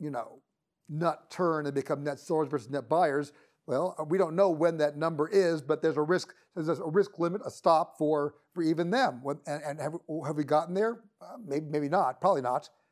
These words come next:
Um, but I, I, I think you gotta recognize that. I, I, I think trying to go pick out the strikes where longs and shorts are is kind of, you know, a fool's errand.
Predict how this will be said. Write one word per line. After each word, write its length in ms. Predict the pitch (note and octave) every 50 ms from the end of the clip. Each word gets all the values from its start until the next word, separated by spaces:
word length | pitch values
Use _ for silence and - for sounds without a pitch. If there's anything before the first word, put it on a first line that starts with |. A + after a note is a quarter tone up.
| _ _ _ _
Um, 460 | D3+ D3 D3 C#3+ C#3 C#3 C#3 C3+ C3 - _ _ _ _ _
but 60 | - G3
I, 160 | - G3+ G#3
I, 280 | G#3+ G3 G#3+ G#3 G3+
I 40 | A3
think 180 | F#3 A3+ F#3 E3+
you 60 | E3+
gotta 120 | F3 D#3
recognize 380 | D3 D#3 E3 D#3 - D#3 C3+ C#3
that. 160 | D3+ C3 C3
I, 60 | B2+
I, 440 | D3 - - - - F#3 F3+ F3+ F3+ F#3
I 20 |
think 180 | F#3 - F#3+ D#3+
trying 160 | - F#3 E3+
to 60 | D#3+
go 120 | D#3 D#3+ D3
pick 320 | C#3+ _ _ G3 F#3+ F#3
out 140 | E3 D#3 -
the 80 | D3 C3
strikes 340 | - - F3 E3 D#3+ D#3+
where 140 | D#3 D3 D3
longs 220 | D3 D3+ D#3 D#3 C3+
and 80 | A#2+ -
shorts 300 | - D#3+ D#3+ D#3 - -
are 120 | C#3+ C#3
is 60 | C3
kind 160 | - - D3+
of, 120 | C#3 C3 C#3
you 60 | C#3
know, 200 | C3 B2 A#2 - - - _ D#3+
a 40 |
fool's 260 | - - F3 D3+ B2 C3
errand. 280 | B2 A#2 A2+ A2+ -